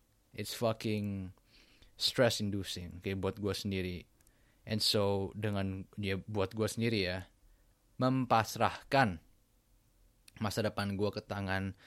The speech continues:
Tuhan, let's say, atau apapun di luar sana, eh, I feel, I feel mo-, more in, apa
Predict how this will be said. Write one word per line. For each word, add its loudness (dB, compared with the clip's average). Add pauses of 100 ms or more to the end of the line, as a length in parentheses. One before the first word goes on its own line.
(400)
Tuhan, 2
let's -4
say, 4
atau 0
apapun -2
di -2
luar -4
sana, -8 (680)
eh, -4
I 2
feel, 0 (920)
I -2
feel 0
mo-, -4 (160)
more 0
in, -4
apa -8